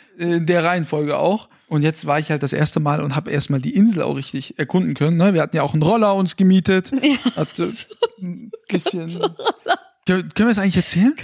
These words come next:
Speaker 2: Ich, ich hab's auch grad überlegt. Doch, wir machen's jetzt
Speaker 1: Also,
Speaker 2: einfach.
Speaker 1: wir machen.
Speaker 2: Doch, wir
Speaker 1: Also
Speaker 2: machen's.
Speaker 1: ich, äh, ja, doch. Aber wir kamen auf die Idee, ne, als wir noch in Deutschland waren und dachten dann, „Ey, wir nehmen uns auf jeden Fall einen Roller, ist ja ganz geil“, und fahren damit ein bisschen auf der Insel rum.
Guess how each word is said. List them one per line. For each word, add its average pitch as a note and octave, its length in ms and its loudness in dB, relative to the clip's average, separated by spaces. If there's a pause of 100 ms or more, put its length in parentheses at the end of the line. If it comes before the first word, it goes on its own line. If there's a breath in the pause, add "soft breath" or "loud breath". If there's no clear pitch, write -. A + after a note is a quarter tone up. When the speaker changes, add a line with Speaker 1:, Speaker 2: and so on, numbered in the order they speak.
(120)
Speaker 2:
Ich, - 260 -4
ich B3 140 -2
hab's B3 160 -2
auch A3+ 160 0
grad B3+ 240 -2
überlegt. A#3+ 420 -2
Doch, B3+ 140 0
wir A3+ 120 2
machen's G3+ 460 -2
jetzt B3 240 -4
Speaker 1:
Also, G3 200 2
Speaker 2:
einfach. A#3+ 160 -2
Speaker 1:
wir C#4 60 -2
machen. B2+ 180 -12
Speaker 2:
Doch, C4 180 0
wir G#3+ 80 2
Speaker 1:
Also F#3 240 2
Speaker 2:
machen's. F3 260 0
Speaker 1:
ich, - 80 0
äh, D#3+ 120 -2
ja, C3+ 120 0 (160)
doch. - 240 0 (120)
Aber F3+ 140 -2
wir A#3+ 100 2
kamen C4+ 200 0
auf G3 120 0
die F#3+ 100 -2
Idee, F3 280 4
ne, A3+ 220 4
als D#3+ 180 -2
wir E3+ 60 0
noch D3+ 120 0
in D3+ 80 0
Deutschland G#3 480 0
waren A3+ 260 2
und E3+ 100 -4
dachten F#3 360 -4
dann, F3+ 260 -4 (380 soft breath)
„Ey, E3+ 160 0
wir D#3 80 2
nehmen E3+ 160 2
uns D#3 80 0
auf D3 160 0
jeden G#3 160 4
Fall E3+ 160 0
einen D#3 80 0
Roller, E3 380 0
ist - 100 -6
ja - 100 -2
ganz C#3+ 220 -4
geil“, D#3+ 440 0 (380 loud breath)
und D#3+ 140 -6
fahren E3+ 180 -2
damit E3+ 260 -4
ein E3 60 -6
bisschen D3+ 240 -4
auf D3 80 -6
der - 120 -4
Insel C3 220 -6
rum. - 160 -16